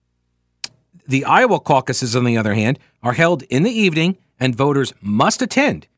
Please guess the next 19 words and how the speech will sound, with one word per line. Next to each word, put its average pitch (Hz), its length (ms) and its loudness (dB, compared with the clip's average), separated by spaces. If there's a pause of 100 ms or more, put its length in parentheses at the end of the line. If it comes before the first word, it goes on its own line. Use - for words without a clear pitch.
(200)
in 196 220 2
person 302 480 -2 (320)
in 135 180 2
order 160 240 2
to 160 160 -2
participate, 117 640 -4 (600)
except - 340 0
in 147 80 -2
a 110 120 -4
very 202 280 0
few 202 220 0
isolated 160 560 0
instances. 107 640 -4 (260)
Caucuses 196 420 0
are 185 80 0
run 190 140 2
by 185 80 2
political 196 400 -2
parties, 214 500 0